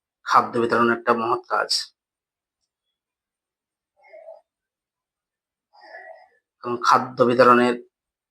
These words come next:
মধ্যে যে মহত্ব আছে সেটা অন্য কোনো জিনিসের প্রতি এত মাহাত্ম্য নেই।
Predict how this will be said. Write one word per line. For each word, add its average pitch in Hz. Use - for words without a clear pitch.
মধ্যে 123
যে 123
মহত্ব 147
আছে 113
সেটা 127
অন্য 120
কোনো 120
জিনিসের 131
প্রতি 127
এত 120
মাহাত্ম্য 123
নেই। -